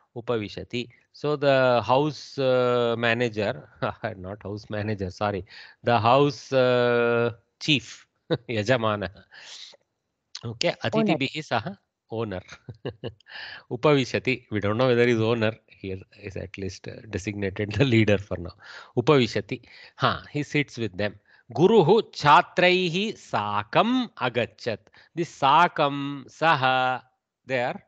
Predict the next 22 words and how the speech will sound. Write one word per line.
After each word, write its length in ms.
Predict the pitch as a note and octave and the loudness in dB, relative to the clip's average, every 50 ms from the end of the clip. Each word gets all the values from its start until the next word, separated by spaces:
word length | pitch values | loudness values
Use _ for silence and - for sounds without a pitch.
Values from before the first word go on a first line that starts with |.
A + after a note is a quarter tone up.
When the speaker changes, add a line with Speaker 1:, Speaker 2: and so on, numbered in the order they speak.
| _ _ _ - | _ _ _ -4
Speaker 1:
पर्यायपद। 720 | B2+ B2+ C3 C3 A#2+ A2 G2+ F#2 - - F2 E2 F2 F2 - | -4 -2 0 2 0 0 -2 -6 -10 -14 -16 -16 -16 -18 -18
साकं, 880 | _ _ - A#2+ A2+ G#2+ F#2 F2+ - A2+ A2+ A#2 A2 G2 F#2 F#2+ F#2 | _ _ -8 -6 -6 -6 -6 -8 -8 -10 -10 -10 -10 -14 -14 -12 -8
with, 340 | G2+ C3 B2 _ _ - - _ _ _ _ _ _ _ _ _ - | -6 -6 -6 _ _ -20 -20 _ _ _ _ _ _ _ _ _ -4
same 380 | C#3 D3+ E3+ F#3 F#3 F#3 F3 C#3+ - | -2 0 0 0 0 -2 -4 -6 -4
sense 460 | C#3+ C3+ B2+ A#2 A2 - - - _ - | -6 -4 -6 -6 -12 -14 -18 -18 _ -6
as 200 | B2 D3+ G3+ - - _ _ _ _ | -4 -4 -4 -4 -8 _ _ _ _
सह। 200 | - - A#2 G#2 | -12 -6 -6 -6
They 420 | G2 - - - _ - A2 G2+ G#2+ | -6 -8 -14 -14 _ -8 -6 -4 -4
have 120 | G#2+ G2 A2 | -4 -2 -2
highlighted 420 | A2+ A2+ G#2+ G2+ - - F2+ F#2+ | -2 -2 -2 -4 -6 -8 -10 -8
here। 160 | F#2 E2+ E2 - _ _ _ - - - - - _ _ _ - G#2+ | -10 -12 -14 -14 _ _ _ -20 -20 -20 -20 -20 _ _ _ -20 -20
Okay। 180 | - - G#2+ - - _ _ _ _ _ _ _ _ _ - C#3+ | -18 -18 -20 -20 -20 _ _ _ _ _ _ _ _ _ -4 -2
Another 360 | D3 C#3+ D3+ C#3 E3 D3+ D3+ | 0 2 4 4 4 4 4
variant, 440 | C#3+ C#3+ C#3+ C3+ C3+ B2 G2 E2+ - | 4 2 2 2 0 -2 -2 -4 -8
sorry, 380 | - - - G#2+ G2+ F#2+ F2 - _ _ - | -16 -10 -8 -8 -8 -8 -10 -14 _ _ -10
another 300 | - B2 C#3 D3+ D#3+ D3 | -8 -4 0 0 0 2
variant 420 | C#3 C#3+ C#3+ C#3 C#3+ C#3 C3+ - F#3+ | 2 2 2 2 2 0 -2 -4 -8
is 160 | F#3+ - - | -8 -6 -2
सार्धं। 600 | C3 A#2 A2 A2 G#2 F2+ F#2+ G#2+ A#2+ A#2+ G#2+ F2+ _ _ _ _ _ _ - C3 | 0 2 2 0 -2 -4 -6 -6 -6 -6 -8 -12 _ _ _ _ _ _ -12 -12
So 80 | A2+ | -10
सार्धं, 800 | G#2+ - A2+ G2+ G2+ G2+ G2+ F#2+ F2+ E2 A2 A#2 A#2+ A2 G2 F2+ F#2 | -8 -6 -4 -2 0 0 -2 -4 -6 -6 -6 -4 -4 -6 -12 -14 -16
साकं, 760 | - - - G#2 G#2 G2+ F#2+ G2 - A2+ A2+ A2+ G#2 F2+ | -16 -8 -4 -2 -2 -2 -2 -4 -6 -8 -6 -8 -10 -12